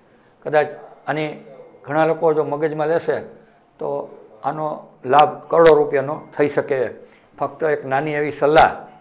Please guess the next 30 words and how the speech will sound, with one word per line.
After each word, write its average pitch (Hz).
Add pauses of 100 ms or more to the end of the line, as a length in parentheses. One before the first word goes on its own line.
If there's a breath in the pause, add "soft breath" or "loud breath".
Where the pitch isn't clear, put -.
(760 soft breath)
ઘણી 139
વખત 151
કહે 202
ને 180
કે 127
ભાઈ 127 (220)
આ 147
બાજુ 139
નહીં 165
જાતા, 123 (460 soft breath)
હવે 120
તમે 143
એ -
બાજુ 143
ન 160 (140)
જાઓ 127
અને 135
બચી 151
જાઓ 120 (480 loud breath)
તો 160 (260)
એ 160
તમને 156
એક 160
કરોડ 160
રૂપિયાનો 147
ફાયદો 131
થયો 143 (260)
કહેવાય. 139 (920 soft breath)
બરાબર 165
છે? 180